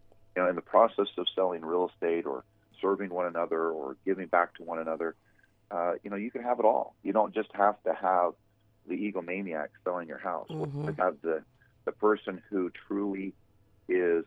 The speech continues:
Speaker 1: committed to giving back not only to your community, but giving to others. And then you're able to work with that person in a, uh, you know, accomplishing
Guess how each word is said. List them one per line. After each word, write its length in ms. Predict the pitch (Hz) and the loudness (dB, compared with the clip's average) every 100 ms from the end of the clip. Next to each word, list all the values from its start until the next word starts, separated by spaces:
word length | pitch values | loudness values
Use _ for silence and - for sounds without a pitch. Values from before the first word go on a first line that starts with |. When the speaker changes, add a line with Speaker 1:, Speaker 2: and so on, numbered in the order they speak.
| - | -6
Speaker 1:
committed 640 | - 90 87 92 104 80 - - _ | -16 -14 -2 2 2 2 -2 -14 _
to 80 | 78 - | -14 0
giving 280 | 98 95 92 | 2 2 2
back 260 | 90 87 - | 4 4 2
not 60 | 90 | -2
only 220 | 92 85 | -2 -4
to 140 | - | -8
your 120 | 78 - _ | -12 -12 _
community, 460 | 87 95 76 67 - | -8 -8 -8 -10 -10
but 160 | - | 0
giving 280 | 95 90 82 - | 2 2 -2 -4
to 140 | 76 | 4
others. 300 | 95 73 64 - _ _ _ _ | 4 4 -6 -14 _ _ _ _
And 160 | 80 85 | 0 4
then 140 | 92 92 | 2 4
you're 180 | 85 | 4
able 200 | 90 85 76 | 6 4 0
to 60 | |
work 340 | 69 82 90 87 | 0 -2 -2 -4
with 100 | - | 0
that 240 | 69 - | 0 0
person 440 | 73 73 - 73 71 - | -4 -2 -6 -10 -10 -10
in 140 | 76 | -8
a, 100 | 71 - _ | -8 -12 _
uh, 100 | 73 - | -6 -6
you 60 | 71 | -8
know, 100 | 65 | -6
accomplishing 720 | 76 - 92 - 80 - 80 | -8 4 4 4 -4 -4 -10